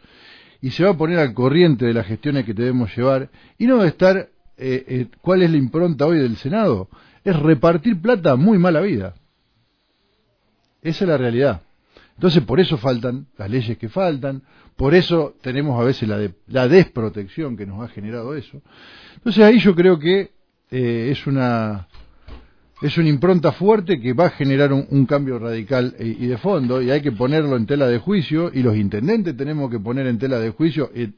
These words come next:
en, en toda la provincia esto, porque esto tiene que venir de, tiene que haber un cambio a nivel provincial. Y ese presupuesto multimillonario que maneja la Cámara de Senadores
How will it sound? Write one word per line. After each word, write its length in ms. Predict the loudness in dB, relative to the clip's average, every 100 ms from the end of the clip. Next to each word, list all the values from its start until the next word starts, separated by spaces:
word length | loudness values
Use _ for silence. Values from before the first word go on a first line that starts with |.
| -16
en, 200 | -14 -12 -12
en 160 | -12
toda 200 | -4 -2
la 140 | -2 -4
provincia 560 | 0 2 2 0 -8
esto, 300 | -10 -16 -20 -20 _ _
porque 200 | -4 2
esto 100 | 2
tiene 220 | 4 0 0
que 100 | 0
venir 360 | 0 -2 -4
de, 220 | -4 -6 -6 -14 -8
tiene 220 | -2 -2
que 60 | 2
haber 140 | 4
un 140 | 4 6
cambio 500 | 6 6 4 2 0
a 60 |
nivel 300 | -2 2 0
provincial. 580 | 0 -2 -2 -2 -4 -4 _ -20 -20 -20 -12 2
Y 120 | 4
ese 220 | 4 0
presupuesto 880 | 0 -4 0 0 4 4 4 0 2
multimillonario 1200 | 4 2 0 -4 -2 -2 0 2 2 4 2 2
que 100 | 0
maneja 440 | 2 0 0 -2
la 200 | -2 0
Cámara 400 | 2 2 2 2
de 120 | 0
Senadores 800 | -2 -2 0 0 0 -2 -8